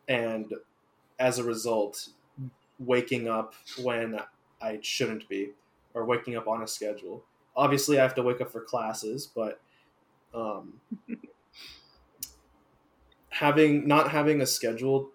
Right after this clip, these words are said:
Speaker 1: a set schedule, like, uh, you go from, I don't know, eleven P M to, what, seven P M? The seven A M, that's eight hours.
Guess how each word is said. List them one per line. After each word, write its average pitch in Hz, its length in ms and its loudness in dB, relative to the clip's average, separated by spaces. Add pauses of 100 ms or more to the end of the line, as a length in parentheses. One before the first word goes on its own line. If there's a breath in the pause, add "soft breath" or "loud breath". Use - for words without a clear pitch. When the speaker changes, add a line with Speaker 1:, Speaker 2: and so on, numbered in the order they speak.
(320)
Speaker 1:
a 143 60 2
set 123 300 2
schedule, 120 480 0
like, 110 200 -2 (680)
uh, 104 360 -4 (420)
you 123 140 -8
go 120 140 4
from, 117 560 -2 (1080 soft breath)
I 107 100 -8
don't - 120 -8
know, 120 200 -10
eleven 131 380 4
P 131 200 -4
M 127 320 -2
to, 107 640 -2 (2250)
what, - 220 -8
seven 151 320 0
P 190 140 -2
M? 190 240 -6
The 147 80 0
seven 151 260 2
A 160 120 2
M, 165 140 -2
that's 123 320 -4
eight 123 100 -2
hours. 104 440 -6